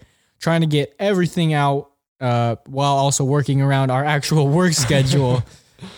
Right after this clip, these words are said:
Speaker 1: So just make sure you hit that subscribe button. You guys get all the updates. We might release some mini episodes, just some updates so you guys know that we're still alive
Speaker 2: Alive.
Speaker 1: and we haven't been arrested.
Speaker 2: Yes.
Speaker 1: And, uh,
Speaker 2: Speaking of being arrested,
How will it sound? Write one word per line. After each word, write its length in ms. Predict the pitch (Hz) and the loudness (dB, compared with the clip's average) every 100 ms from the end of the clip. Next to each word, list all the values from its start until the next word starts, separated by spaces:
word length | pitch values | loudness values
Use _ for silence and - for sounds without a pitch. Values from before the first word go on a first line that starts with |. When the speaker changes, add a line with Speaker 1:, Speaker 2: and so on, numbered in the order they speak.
| - | -16
Speaker 1:
So 580 | - - 180 170 160 170 | -6 -2 2 2 0 0
just 180 | 180 180 | 0 0
make 160 | 214 175 | 0 2
sure 120 | 208 | 2
you 160 | 185 | 2
hit 140 | 180 185 | 2 2
that 160 | 180 | 0
subscribe 480 | - 160 - 165 156 | 0 -2 0 0 2
button. 320 | 160 151 151 | 0 0 0
You 80 | 143 | 0
guys 240 | 147 143 139 | 0 0 0
get 160 | 143 | 0
all 140 | 143 139 | 0 0
the 160 | 143 | -2
updates. 320 | 135 143 139 | 0 -2 0
We 80 | 151 | 0
might 120 | 151 | 0
release 360 | 143 143 139 135 | 0 0 0 0
some 200 | 147 131 | 0 2
mini 220 | 143 143 | 2 2
episodes, 600 | 135 135 - 139 135 131 | 0 -2 0 0 0 0
just 160 | 131 127 | -2 -2
some 120 | 120 | -2
updates 460 | 143 147 - 139 123 | -2 -4 -2 -2 -2
so 120 | - | -2
you 40 | 139 | 0
guys 200 | 131 131 | 0 2
know 120 | 131 | 0
that 120 | 123 | 0
we're 220 | 123 113 - _ - | 0 -2 -6 _ -12
still 280 | - 185 165 | -4 0 2
alive 360 | 143 135 135 | 2 2 0
Speaker 2:
Alive. 260 | 123 110 131 | 0 0 0
Speaker 1:
and 160 | 127 | 2
we 120 | 127 123 | 0 0
haven't 380 | 131 143 147 | 0 0 0
been 140 | 135 127 | 0 0
arrested. 600 | 120 135 127 120 107 117 | 2 0 -2 -4 -6 -4
Speaker 2:
Yes. 560 | 110 95 - - - - - _ _ _ _ _ _ _ - | -2 -2 -2 -8 -10 -12 -20 _ _ _ _ _ _ _ -4
Speaker 1:
And, 380 | 151 151 151 151 | 0 2 2 2
uh, 460 | 147 143 143 135 | 2 2 0 -2
Speaker 2:
Speaking 420 | - - 262 262 220 | -4 -6 -4 -2 -4
of 80 | 151 | -4
being 120 | 156 | -4
arrested, 640 | 135 185 185 123 131 135 | -4 -4 -4 -4 -4 -6